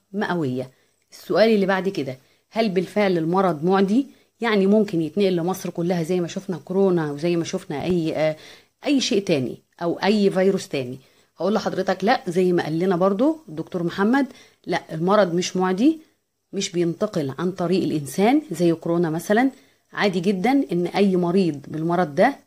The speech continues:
يت-، يركب مواصلات، يتنقل ما بين الناس عادي جدًا، لأنه ما بينتقلش عن طريق مثلًا العطس أو عن طريق النفس أو أي شيء. لا، الموضوع مختلف تمامًا،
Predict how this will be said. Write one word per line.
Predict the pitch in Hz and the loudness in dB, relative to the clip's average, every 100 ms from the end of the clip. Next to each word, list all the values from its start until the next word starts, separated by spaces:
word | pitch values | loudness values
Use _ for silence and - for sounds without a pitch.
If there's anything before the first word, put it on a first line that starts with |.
| _ | _
يت-، | - - | -14 -6
يركب | 190 202 196 156 | -2 0 -2 -4
مواصلات، | 151 135 - 208 226 175 | -4 -6 0 0 0 -6
يتنقل | 151 190 185 165 | -6 -4 -2 -2
ما | 156 | 0
بين | 180 175 | 2 2
الناس | 165 175 160 | 0 -4 -6
عادي | 160 156 | -6 -4
جدًا، | 165 165 240 247 - - - | -4 0 0 0 -8 -20 -6
لأنه | 170 226 | -2 0
ما | 208 160 | 0 0
بينتقلش | 165 165 139 - 190 202 170 | -2 -6 -12 -6 -4 -2 -2
عن | 160 185 | -2 -2
طريق | 170 180 185 | -2 -2 -2
مثلًا | 185 185 170 151 | -2 -2 0 0
العطس | 139 202 - | 0 -2 -2
أو | 147 139 | -4 -4
عن | |
طريق | 147 170 185 | -6 -4 0
النفس | 175 165 170 254 - | 0 0 -2 -4 -4
أو | - | -6
أي | 156 180 | -2 -2
شيء. | - 202 254 - - _ - | -2 0 -2 -4 -16 _ -10
لا، | - 175 | -8 -4
الموضوع | 165 156 175 | -4 -2 -2
مختلف | 170 - 180 175 | -2 -2 -4 -4
تمامًا، | - 160 180 226 277 | -6 -4 2 4 2